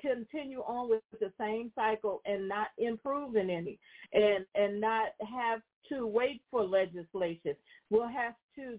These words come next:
do what, um, Zelda is doing every Thursday, every day, actually, not just Thursday, 'cause she works feverishly every day towards helping the homeless in some way. That's what we have to do. And she's,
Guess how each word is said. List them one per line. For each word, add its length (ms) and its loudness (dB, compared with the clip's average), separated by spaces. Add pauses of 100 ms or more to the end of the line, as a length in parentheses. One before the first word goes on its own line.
do 420 -8
what, 480 0 (420)
um, 380 -6 (420)
Zelda 380 4
is 300 2
doing 420 -6 (100)
every 260 -4 (100)
Thursday, 600 0
every 260 -4
day, 400 0
actually, 520 -4
not 240 -2
just 260 -4
Thursday, 560 2 (300)
'cause 160 6
she 120 -4
works 360 2
feverishly 720 2
every 360 0 (100)
day 340 2 (400)
towards 560 4 (360)
helping 480 -4
the 100 -8
homeless 540 -8 (120)
in 300 -6
some 380 2
way. 280 4 (920)
That's 300 6
what 220 2
we 180 -10
have 180 -6
to 80 -4
do. 140 -6
And 280 -6
she's, 220 -4